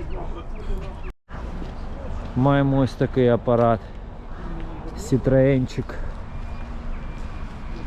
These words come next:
Як вам оці вставки на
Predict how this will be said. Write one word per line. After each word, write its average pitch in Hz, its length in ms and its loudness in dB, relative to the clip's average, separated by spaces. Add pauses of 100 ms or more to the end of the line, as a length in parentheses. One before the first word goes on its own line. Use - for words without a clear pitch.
Як 120 380 4
вам 120 200 2 (400)
оці 113 240 0 (280)
вставки - 420 0
на 123 200 4